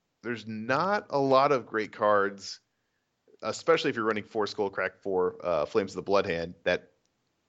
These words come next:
you can, like, play around it, unless you wanna sleeve up, uh, Soul Sisters or something crazy. But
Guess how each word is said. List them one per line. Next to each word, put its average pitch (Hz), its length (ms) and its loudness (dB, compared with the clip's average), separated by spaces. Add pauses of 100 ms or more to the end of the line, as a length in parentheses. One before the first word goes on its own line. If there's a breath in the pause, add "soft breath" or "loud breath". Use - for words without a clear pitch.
(320)
you 104 140 -10
can, 95 160 -4
like, 87 300 -6
play 120 340 4
around 90 400 0
it, 71 180 -14
unless 123 240 0
you 131 80 -2
wanna 107 240 2 (300)
sleeve 107 340 -4
up, 95 260 0
uh, 80 300 -2 (560)
Soul 123 240 4
Sisters 101 400 -2
or 90 60 -8
something 80 280 -4
crazy. 82 460 -8
But - 340 -8